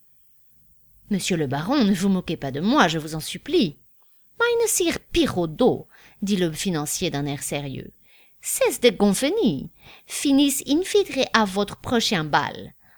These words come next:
Mon femme est jalouse. Il est faux foire, faux abardement, dont on l'y a dit à une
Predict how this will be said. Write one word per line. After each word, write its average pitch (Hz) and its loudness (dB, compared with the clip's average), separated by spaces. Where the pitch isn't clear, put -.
Mon 381 -4
femme 196 4
est 185 2
jalouse. 196 0
Il 320 2
est 359 4
faux - 2
foire, 151 2
faux 214 -2
abardement, 180 4
dont 269 2
on 233 4
l'y 240 4
a 226 6
dit 370 0
à 214 6
une 196 0